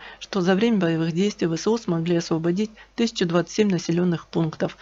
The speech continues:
и ещё две тысячи шестьсот десять пока находятся под контролем врага. А на двадцать шестое июля, согласно украинским сводкам, эти цифры выглядят уже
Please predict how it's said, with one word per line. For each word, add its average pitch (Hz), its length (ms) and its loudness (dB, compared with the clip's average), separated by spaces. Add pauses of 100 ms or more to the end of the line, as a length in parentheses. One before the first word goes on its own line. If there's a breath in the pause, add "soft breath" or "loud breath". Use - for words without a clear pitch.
(260 loud breath)
и 202 80 4
ещё 226 300 4
две 185 220 0
тысячи 196 340 -2
шестьсот 190 340 0
десять 185 240 0
пока 170 240 0
находятся 190 460 0
под - 160 -4
контролем 170 480 0
врага. 156 400 -2 (340 loud breath)
А 175 140 8
на 165 160 4
двадцать 165 440 0
шестое 226 420 0
июля, 165 340 0
согласно 170 500 0
украинским 170 540 0
сводкам, 170 460 -2
эти 180 160 0
цифры 202 460 0
выглядят 175 600 0
уже 175 320 0